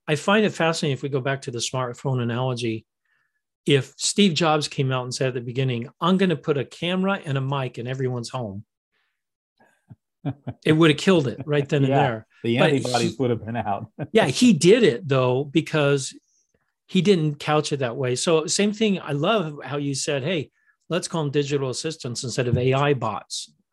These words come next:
Speaker 1: or A I," you know. So I think it has a lot to do with positioning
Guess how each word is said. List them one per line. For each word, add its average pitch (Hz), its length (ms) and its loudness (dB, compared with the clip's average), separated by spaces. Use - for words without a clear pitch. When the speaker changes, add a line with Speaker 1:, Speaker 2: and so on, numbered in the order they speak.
Speaker 1:
or 127 360 0
A 135 180 2
I," 127 240 2
you 139 240 -2
know. 123 320 -4
So 156 360 4
I 160 80 2
think 240 260 2
it 165 80 2
has 165 320 2
a 147 40 2
lot 156 260 2
to 147 80 -8
do 135 160 0
with 123 180 -6
positioning 135 720 -2